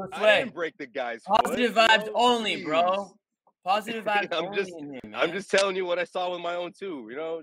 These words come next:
Speaker 1: Jeez.
Speaker 2: Was it a steel toe boot or was it, like, a walking boot? 'Cause I did tell the
Speaker 1: <laughs> Josue, why
Speaker 2: team
Speaker 1: didn't you, why didn't you lead with that? It was a walking boot. It was a walking boot.
Speaker 2: Okay, I was hoping that maybe it was, like, a
Speaker 1: So
Speaker 2: work boot, 'cause, you know, the hard hats, work boots, lunch pails type situation. But you're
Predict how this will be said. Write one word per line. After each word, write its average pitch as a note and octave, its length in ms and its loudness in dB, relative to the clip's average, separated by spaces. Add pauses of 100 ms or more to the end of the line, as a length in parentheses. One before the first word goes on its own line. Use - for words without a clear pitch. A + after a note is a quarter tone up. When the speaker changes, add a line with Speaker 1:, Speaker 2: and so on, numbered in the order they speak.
Speaker 1:
Jeez. C#3+ 320 -14 (440)
Speaker 2:
Was G3+ 180 -8
it G#3 100 -6
a F3+ 60 -8
steel G#3+ 320 -4
toe B3+ 300 -4
boot D#4+ 320 -10
or F#3 120 -4
was F#3+ 180 -8
it, D#3 60 -18
like, E3 140 -4
a C#3 80 -10
walking C#3 480 -8
boot? A#2 180 -14
'Cause C#3 140 -14
I D3 120 -4
did E3 80 -16 (160)
tell F#3+ 160 -4
the D#3 100 -2
Speaker 1:
<laughs> - 20 -4
Josue, B2+ 40 -8
why C3+ 160 -4
Speaker 2:
team E3 80 -10
Speaker 1:
didn't F3+ 300 -10
you, D#3+ 140 -12 (280)
why C3 180 -6
didn't E3 260 -10
you D3+ 140 -12
lead D3 260 -8
with B2+ 180 -10
that? G#2 160 -6
It A#2+ 60 -6
was C#3+ 120 -8
a C3+ 40 -4
walking C#3 380 -2
boot. G2+ 200 -14
It - 40 -16
was G2+ 80 -18
a A2+ 40 -12
walking A2+ 320 -8
boot. F2 200 -20 (800)
Speaker 2:
Okay, A#2+ 220 -10
I F#2+ 260 -8
was G2 120 -18
hoping A#2+ 240 -14
that G#2+ 100 -12
maybe A2+ 180 -14
it A#2 40 -14
was, A2+ 100 -18
like, A2+ 140 -10
a G#2+ 40 -12
Speaker 1:
So G#2 80 -6
Speaker 2:
work D3 260 -8
boot, G2+ 180 -18 (180)
'cause, - 160 -20
you - 80 -20 (100)
know, F#2 60 -18
the F#2 80 -16
hard A2 220 -6
hats, A2 280 -8
work G#2+ 240 -16
boots, G#2+ 260 -20
lunch A#2 220 -14
pails F#2+ 220 -14
type E2+ 180 -20
situation. - 380 -20
But B2+ 80 -2
you're F3+ 80 2